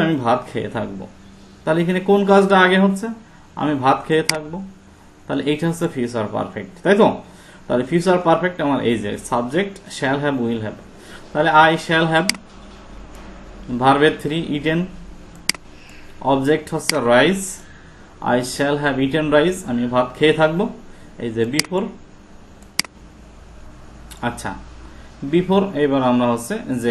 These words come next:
এই যে subject, ভার্বের on, object, তাই তো? Before he comes। আচ্ছা, তো এখন কথা হচ্ছে যে তাহলে এটা কেন দিলাম, Future indefinite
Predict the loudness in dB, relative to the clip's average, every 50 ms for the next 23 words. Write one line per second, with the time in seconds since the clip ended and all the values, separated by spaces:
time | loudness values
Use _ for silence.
0 | 0 0 0 -2 -2 -6 -2 0 0 2 2 0 -2 -4 -6 -6 -2 0 0 2
1 | 2 2 0 0 0 2 2 2 2 2 -2 -4 -8 -12 -16 -10 -6 -6 -4 -4
2 | -6 -8 -8 -8 -8 -10 -6 -2 -2 0 2 2 0 -2 -6 -12 -18 -20 -20 -20
3 | -16 -14 -4 0 2 4 6 6 6 6 4 0 -2 -2 -4 -2 -2 -2 -2 -4
4 | -6 -8 -10 -12 -12 -16 -20 -20 -20 -20 -20 -20 -20 -20 -20 -20 -20 -20 -20 -20
5 | -20 -20 -20 -20 -20 -20 -20 -20 -20 -20 -20 -20 -18 -16 -12 -10 -8 -8 -8 -10
6 | -10 -12 -14 -14 -14 -16 -16 -20 -20 -20 -20 -20 -20 -8 -4 -4 -2 0 0 0
7 | 0 0 0 0 0 -2 -2 -2 -4 -2 2 2 4 4 4 2 2 2 0 0
8 | -2 -2 0 0 0 -2 -2 -4 -4 -4 -2 0 0 2 2 2 4 4 4 4
9 | 4 2 0